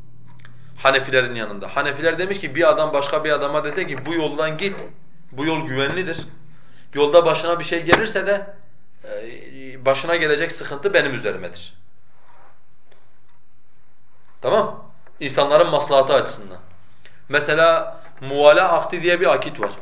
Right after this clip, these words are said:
Muvala akdi. Bir, diyelim ki bir adam var, köle, sonradan azat olmuş, hiç kimsesi yok.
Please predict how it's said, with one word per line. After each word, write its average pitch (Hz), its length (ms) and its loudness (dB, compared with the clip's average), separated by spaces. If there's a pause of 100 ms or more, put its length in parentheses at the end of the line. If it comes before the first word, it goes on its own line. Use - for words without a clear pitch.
Muvala 123 360 6
akdi. 104 360 -2 (140)
Bir, 156 280 -4
diyelim 151 260 0
ki 151 140 -8
bir 156 140 4
adam 139 240 2
var, 143 180 -2
köle, 143 280 -2
sonradan 139 400 -2
azat 131 340 0
olmuş, 175 280 -6
hiç 196 140 -8
kimsesi 135 360 -4
yok. 147 300 -4